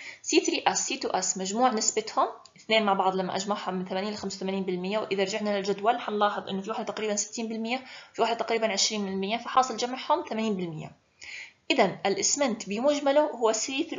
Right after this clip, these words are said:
ثري اس وسي تو اس، معناته خصائص الإسمنت تعتمد بشكل أساسي على السي ثري اس عس-، وعن، وسي تو اس، لأنهم أكبر نسبة عندي بالإسمنت.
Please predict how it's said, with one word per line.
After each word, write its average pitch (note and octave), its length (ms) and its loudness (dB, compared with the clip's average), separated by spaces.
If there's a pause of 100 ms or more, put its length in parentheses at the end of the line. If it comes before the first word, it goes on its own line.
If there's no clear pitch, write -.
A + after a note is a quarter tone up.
(300)
ثري B3+ 200 -4
اس C#4+ 280 4
وسي B3 220 0
تو - 120 -2
اس، - 240 -6
معناته B3 280 2
خصائص C4+ 500 2
الإسمنت C4 500 -2 (420)
تعتمد G#3 440 4
بشكل C4+ 380 -2
أساسي C#4 400 0
على G#3+ 140 2
السي - 240 -6
ثري - 260 -8
اس - 240 2
عس-، A3 340 -4
وعن، B3 420 4
وسي B3 600 0
تو - 140 -4
اس، - 260 -6
لأنهم C#4 280 -2
أكبر B3+ 520 0 (340)
نسبة A3 320 2
عندي A3 340 0
بالإسمنت. G#3 800 -4